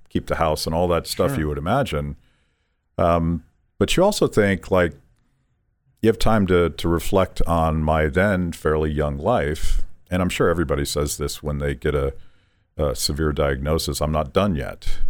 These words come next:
Speaker 2: Mm-hmm.
Speaker 1: But I wanted to be able to say to myself, "The next time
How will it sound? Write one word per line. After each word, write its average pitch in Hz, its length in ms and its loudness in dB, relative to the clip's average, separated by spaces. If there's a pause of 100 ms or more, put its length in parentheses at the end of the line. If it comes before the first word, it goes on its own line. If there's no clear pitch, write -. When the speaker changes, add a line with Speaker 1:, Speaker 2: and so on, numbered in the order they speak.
(120)
Speaker 2:
Mm-hmm. 104 260 -18 (320)
Speaker 1:
But 92 120 4
I 95 60 6
wanted 131 640 2
to 92 800 2 (840)
be 95 240 0
able 87 600 0 (840)
to 85 80 -2
say 78 720 2
to - 180 -4
myself, 73 500 -2
"The 78 80 -2
next 104 360 -2
time 69 400 -6